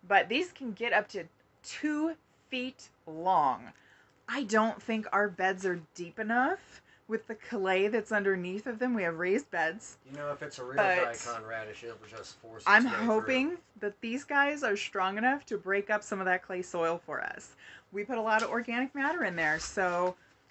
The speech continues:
Speaker 1: here's hoping.
Speaker 2: Uh-huh.
Speaker 1: Um, next, we have pink bananas. And this is just because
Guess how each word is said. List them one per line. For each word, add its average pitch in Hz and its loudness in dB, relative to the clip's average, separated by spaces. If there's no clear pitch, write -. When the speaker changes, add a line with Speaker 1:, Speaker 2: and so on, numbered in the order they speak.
Speaker 1:
here's 202 -2
hoping. 269 -2
Speaker 2:
Uh-huh. - -16
Speaker 1:
Um, 208 2
next, 269 -4
we 247 0
have 202 2
pink 427 -6
bananas. 185 6
And 208 2
this 277 0
is 269 -4
just 233 2
because 220 -2